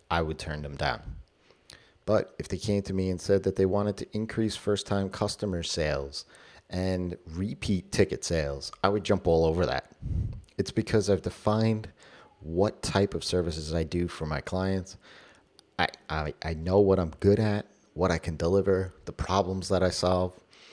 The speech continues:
and how to do it successfully over and over again. I do have a schedule of tasks that I need to complete each and every week for all of the aspects of the business,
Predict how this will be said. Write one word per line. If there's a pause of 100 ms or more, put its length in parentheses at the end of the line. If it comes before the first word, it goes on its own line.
(220)
and
how
to
do
it
successfully (120)
over
and
over
again. (1120)
I
do
have
a
schedule
of
tasks (180)
that
I
need
to
complete
each
and
every
week
for (220)
all
of
the
aspects
of
the
business,